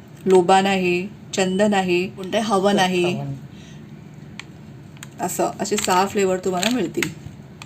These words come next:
Speaker 1: तर ज्याला कोणाला हे हवे आहेत फ्रेग्रन्सेसमध्ये, अगरबत्ती, धूप स्टिक, धूप कोन किंवा six in one धूप कप,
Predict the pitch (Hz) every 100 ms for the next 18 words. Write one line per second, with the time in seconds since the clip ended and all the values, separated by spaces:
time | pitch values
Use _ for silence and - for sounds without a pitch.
0 | - - - - - - - - - -
1 | - - - - - - - - - -
2 | - - - - - - - - - -
3 | - - - - - - - - - -
4 | - - - 185 190 190 202 196 190 196
5 | 196 202 190 180 190 190 175 - 175 175
6 | 180 180 170 165 143 170 175 175 165 -
7 | 185 202 170 - - 180 175 170 165 -
8 | 175 175 170 175 202 - - - - -
9 | 214 226 208 190 196 202 185 - - -
10 | - - - - 185